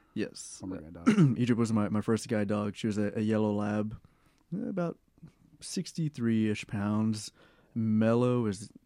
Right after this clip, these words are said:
Speaker 1: yeah, as they
Speaker 2: Wasn't
Speaker 1: come.
Speaker 2: her, like, at her prime weight was, like, fifty something, fifty-nine,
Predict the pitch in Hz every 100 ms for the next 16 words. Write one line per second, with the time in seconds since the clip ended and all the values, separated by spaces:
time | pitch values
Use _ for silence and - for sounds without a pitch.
0 | _ - - 104 98 98 92 123 147 -
1 | - 147 120 117 107 104 - 117 117 113
2 | 110 110 - 104 95 - 117 - 120 -
3 | - 127 127 123 117 120 120 123